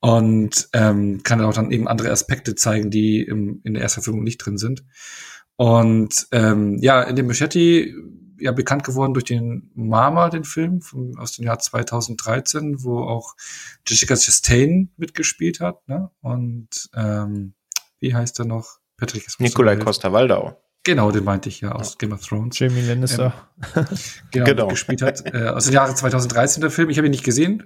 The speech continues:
Speaker 1: Patrick, du hast ihn bestimmt gesehen, oder?
Speaker 2: Yes.
Speaker 1: Und kann
Speaker 2: Ich
Speaker 1: der
Speaker 2: mag
Speaker 1: was?
Speaker 2: den. Ja, ja.
Speaker 1: Okay.
Speaker 2: Also der hat paar sehr, sehr, sehr, sehr creepy Szenen,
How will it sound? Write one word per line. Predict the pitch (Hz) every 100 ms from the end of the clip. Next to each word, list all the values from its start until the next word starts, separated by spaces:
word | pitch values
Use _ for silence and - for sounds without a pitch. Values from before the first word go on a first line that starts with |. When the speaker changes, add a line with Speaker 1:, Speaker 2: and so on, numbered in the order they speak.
| 131
Speaker 1:
Patrick, | 127 113
du |
hast | 110
ihn |
bestimmt | 104 - 98
gesehen, | 98 92
oder? | 110 143 - _ _
Speaker 2:
Yes. | 98 107 - - - _ _ _ _
Speaker 1:
Und | 123 147 -
kann | 120
Speaker 2:
Ich | 127
Speaker 1:
der | 165
Speaker 2:
mag | 165
Speaker 1:
was? | 104
Speaker 2:
den. | 95 92 _ -
Ja, | 135
ja. | 165 160
Speaker 1:
Okay. | 170 233
Speaker 2:
Also | - 127 123
der | 123 127 123 120
hat | 147 - - - - _
paar | - 143 135
sehr, | 127 156 156
sehr, | 139 135
sehr, | 113 113 151
sehr | 143 143
creepy | 135 - 156 151 151
Szenen, | 135 - 139 135 135 139 139